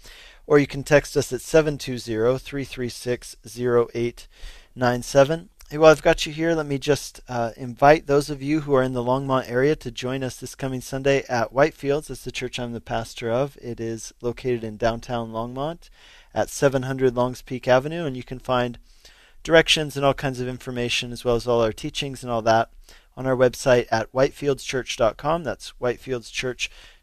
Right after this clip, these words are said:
dot com. Right before the break, we were talking to Shannon, and he, uh, was telling us about his situation with his wife and his stepdaughter. So I just, uh, want to pray for him, and then we'll move on to our other callers. So,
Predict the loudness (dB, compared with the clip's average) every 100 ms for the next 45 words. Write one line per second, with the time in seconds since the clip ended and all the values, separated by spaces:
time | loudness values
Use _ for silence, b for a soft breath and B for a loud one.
0 | 2 2 2 -4 -4 2 2 2 -2 0
1 | 2 6 6 4 -4 -4 -4 2 2 2
2 | -8 -12 -14 -8 -2 0 0 -2 -4 -8
3 | -20 _ _ _ _ -20 -20 -16 -4 -2
4 | -2 -4 -12 -18 -16 -10 -6 -6 -6 -2
5 | 0 0 -6 _ _ _ _ _ -20 -12
6 | -8 -6 -6 -6 0 0 0 -8 -10 -8
7 | -2 -2 0 -2 -4 -16 B B B B
8 | -10 -6 -6 -6 2 8 10 8 0 -14
9 | -6 -2 -2 0 0 0 -2 -2 -2 -8
10 | -4 -2 -4 -8 -8 -8 -6 -4 -4 -4
11 | -10 -10 -14 -14 -20 b b -16 -14 -14
12 | -12 -12 -12 -8 -6 -6 -8 -6 -6 -6
13 | -10 -14